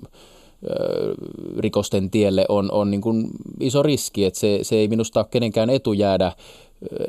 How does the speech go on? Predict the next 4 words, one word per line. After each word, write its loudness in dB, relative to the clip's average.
Eurooppaan 2
saati 0
Suomeen 0
laittomana 0